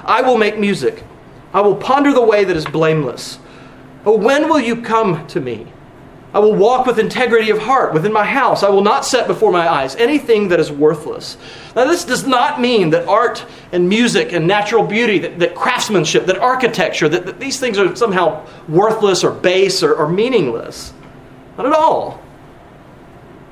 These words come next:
They just don't seem to be what Paul had, had primarily in mind. They weren't the, necessarily the first things that he is commending when he speaks of these things. But certainly by God's common grace, there are all kinds of human endeavors and behaviors, including art and music,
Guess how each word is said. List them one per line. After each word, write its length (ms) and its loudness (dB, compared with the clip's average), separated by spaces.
They 80 -8
just 160 -8
don't 120 0
seem 220 0
to 60 2
be 180 0
what 220 0
Paul 280 2
had, 400 -4
had 220 -6
primarily 680 2
in 80 0
mind. 220 -2
They 60 0
weren't 200 0
the, 180 -4
necessarily 460 2
the 160 0
first 300 0
things 320 0
that 120 2
he 140 -2
is 140 -4
commending 480 -6
when 80 -10
he 80 -6
speaks 320 -12
of 120 -14
these 220 -16
things. 460 -16
But 140 -10
certainly 420 2
by 160 2
God's 300 0
common 360 -2
grace, 360 2
there 200 2
are 200 4
all 260 2
kinds 420 -2
of 120 -2
human 320 0
endeavors 640 0
and 120 0
behaviors, 500 2
including 460 2
art 240 0
and 100 -8
music, 400 -6